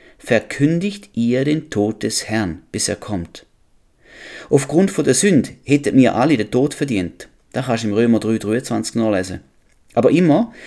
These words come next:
wenn uns der Teufel will anklagen, weil wir wieder einmal nicht perfekt den Ansprüchen Gottes genügt haben, können auch wir den Tod vom Herrn verkünden.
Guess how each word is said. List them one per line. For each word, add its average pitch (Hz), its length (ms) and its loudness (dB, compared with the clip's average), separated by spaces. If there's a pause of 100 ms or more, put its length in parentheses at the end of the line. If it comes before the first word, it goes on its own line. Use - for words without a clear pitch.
(200)
wenn 135 140 2
uns 143 120 4
der 123 160 -2
Teufel 156 360 0
will 113 120 0
anklagen, 107 600 -2 (340)
weil 104 100 -4
wir 101 140 0
wieder 101 220 -2
einmal 92 200 0
nicht 101 280 2
perfekt 143 520 0
den - 80 2
Ansprüchen 135 520 0
Gottes - 400 0
genügt 135 360 0
haben, 113 200 2 (720)
können 127 260 4
auch 98 160 4
wir 139 400 2 (320)
den 113 240 2
Tod 123 300 2
vom 110 200 -2
Herrn 107 220 -2
verkünden. 135 560 -4